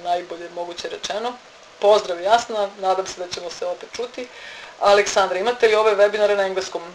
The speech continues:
Aleksandra, ja sam živela u inostranstvu deset godina, izdržavala porodicu od znanja engleskog jezika, a, držim ih potpuno svejedno da li na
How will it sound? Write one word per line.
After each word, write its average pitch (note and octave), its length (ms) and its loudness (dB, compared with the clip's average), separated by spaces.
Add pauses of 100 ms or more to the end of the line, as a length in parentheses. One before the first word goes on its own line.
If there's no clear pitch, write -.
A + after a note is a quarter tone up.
(180)
Aleksandra, F#3 540 0
ja A3 120 8
sam A3 180 0
živela A#3+ 400 4
u G#3 80 -2
inostranstvu G#3 560 0
deset G#3 340 -4
godina, G3 760 2
izdržavala G3+ 640 4
porodicu G3+ 440 0
od F#3+ 80 -6 (160)
znanja G3+ 600 6
engleskog G3 400 -2
jezika, F#3 460 -2
a, E3 640 2 (440)
držim G3 340 0
ih - 320 -8 (240)
potpuno G3+ 380 4
svejedno F3 400 -2
da E3 160 2
li E3 100 0
na D#3+ 300 -6